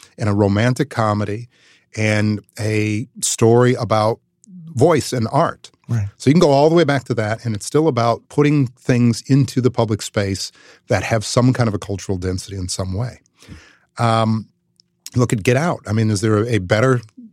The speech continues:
Speaker 1: you know, example of a genre-twisting story about race and interaction and, and, and all of that?
Speaker 2: Yeah.
Speaker 1: Um, so I don't,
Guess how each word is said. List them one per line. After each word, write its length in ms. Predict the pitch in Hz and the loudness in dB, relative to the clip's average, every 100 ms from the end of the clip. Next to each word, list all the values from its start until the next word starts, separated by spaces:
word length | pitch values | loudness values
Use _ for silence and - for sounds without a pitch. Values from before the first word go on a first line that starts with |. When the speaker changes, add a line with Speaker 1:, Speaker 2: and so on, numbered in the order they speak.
| - - | -20 -18
Speaker 1:
you 200 | 175 117 | -2 0
know, 80 | 113 | 2
example 680 | 117 104 113 117 113 107 123 | 0 2 2 2 2 2 2
of 200 | 110 104 | 0 0
a 200 | 98 113 | -2 -4
genre-twisting 1080 | 110 104 113 127 127 110 - 117 - 117 107 | -2 0 2 4 2 0 0 0 0 -2 -2
story 460 | - - 107 107 110 | -2 0 2 2 0
about 360 | 101 101 95 - | -4 -4 -4 -2
race 260 | 113 113 - | 0 0 -2
and 80 | 107 | -4
interaction 640 | 104 98 98 - - 95 | -2 -4 -6 -8 -8 -6
and, 240 | 87 85 - - - - - _ 113 | -6 -10 -16 -20 -20 -20 -20 _ -2
and, 100 | 131 | 2
and 140 | 127 | 4
all 260 | 113 151 143 | 4 4 2
of 140 | 82 | 0
that? 220 | - - _ _ - | -8 -18 _ _ -6
Speaker 2:
Yeah. 180 | 120 107 _ - | -6 -6 _ -4
Speaker 1:
Um, 380 | 120 120 117 117 | 0 2 0 -4
so 220 | 220 185 151 | -4 -2 0
I 140 | 160 | 2
don't, 260 | 214 214 - | 4 2 0